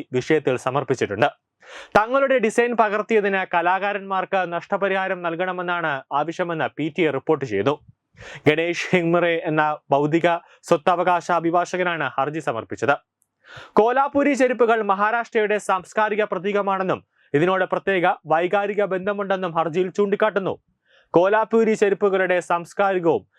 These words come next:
പ്രാദേശികവുമായ പ്രത്യേകത തിരിച്ചറിഞ്ഞ് രണ്ടായിരത്തി പത്തൊമ്പതിൽ ഭൗമസൂചിക പദവി നൽകുന്നു. ഇതിനിടെ കലാകാരന്മാരുടെയും മഹാരാഷ്ട്ര Chamber of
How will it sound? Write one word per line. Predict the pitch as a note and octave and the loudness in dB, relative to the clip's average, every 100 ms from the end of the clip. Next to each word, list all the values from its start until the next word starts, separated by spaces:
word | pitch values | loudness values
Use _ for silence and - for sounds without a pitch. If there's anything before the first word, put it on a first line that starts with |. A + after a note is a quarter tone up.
| _ - | _ 0
പ്രാദേശികവുമായ | D#3+ F3 G3 G#3 F#3+ G3 F3+ E3+ D#3+ D#3 - _ _ - | 2 2 -2 0 0 0 0 0 0 0 -4 _ _ -2
പ്രത്യേകത | D3 - F#3+ F3 F3 | -2 0 0 0 -2
തിരിച്ചറിഞ്ഞ് | E3 E3 F#3+ D#3 D#3+ D3+ C#3+ C#3 | -2 -2 0 0 -2 -4 -6 -6
രണ്ടായിരത്തി | C#3 D#3+ D#3 E3 - | -2 -2 -2 -6 -2
പത്തൊമ്പതിൽ | E3 G3 F#3 E3 A#2 - - _ - | -2 0 0 0 -2 -6 -20 _ 2
ഭൗമസൂചിക | C#3+ E3+ G3 G3+ F3 F#3 | 2 2 0 0 0 0
പദവി | E3 E3 E3 | 0 0 0
നൽകുന്നു. | D#3+ E3+ F3+ D3 - _ _ - - | 0 0 0 0 -4 _ _ -20 0
ഇതിനിടെ | G3+ C4+ A#3 A3+ | 2 2 2 2
കലാകാരന്മാരുടെയും | G3+ F#3+ A3 A#3 A3+ A3 G3 F#3 F3 E3+ E3 | 2 2 2 0 -2 -2 -2 0 0 0 -2
മഹാരാഷ്ട്ര | D#3 E3+ F#3 G#3 - G3+ F#3 | -2 0 0 -4 -2 -2 -2
Chamber | - F3 E3+ E3+ | -4 -4 0 2
of | D#3+ | 0